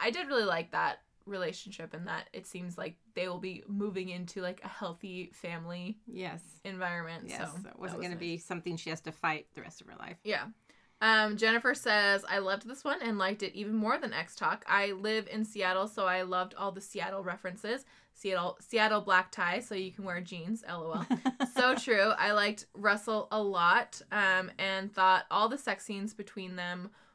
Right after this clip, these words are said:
Speaker 1: were great, how they communicated about what they wanted and were ready for. I didn't see the twist about them getting set up either. I actually liked that the conflict wasn't a huge misunderstanding or something dramatic and external, but arose from their vulnerabilities.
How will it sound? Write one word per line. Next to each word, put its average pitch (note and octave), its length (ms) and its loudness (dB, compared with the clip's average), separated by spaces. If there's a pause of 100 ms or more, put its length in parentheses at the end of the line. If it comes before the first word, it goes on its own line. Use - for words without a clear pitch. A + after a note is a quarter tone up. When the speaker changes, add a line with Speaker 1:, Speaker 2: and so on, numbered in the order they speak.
(140)
Speaker 1:
were G3 420 4
great, F3+ 500 -2
how A3 200 -4
they F#3+ 120 -2
communicated F3+ 720 -10
about E3+ 360 -2
what F#3 360 -8
they F3+ 280 -4 (120)
wanted F3 400 -6
and G3+ 200 -10
were F3+ 140 -10
ready D3+ 260 -12
for. F#3 440 -6
I G3+ 80 -4
didn't G3+ 320 -6
see G#3+ 180 -8
the F3 120 -10
twist - 440 -2
about F3+ 300 -2
them F#3+ 180 -6
getting F#3 280 -6
set F#3 200 -6
up A#3+ 240 2
either. A#3+ 360 -4 (300)
I G3+ 100 2
actually A3+ 420 6
liked G#3 300 0
that G#3 120 -6
the G3 80 -10
conflict F#3+ 560 -4
wasn't F#3 300 -4
a - 20 -10
huge G#3 300 -10
misunderstanding F3+ 760 -10
or F3 80 -10
something F3+ 340 -10
dramatic E3+ 460 -8
and F#3 140 -10
external, F3 420 -10
but F3 180 -8
arose E3+ 380 -4
from F3 180 -12
their E3 260 -6 (120)
vulnerabilities. E3+ 720 -6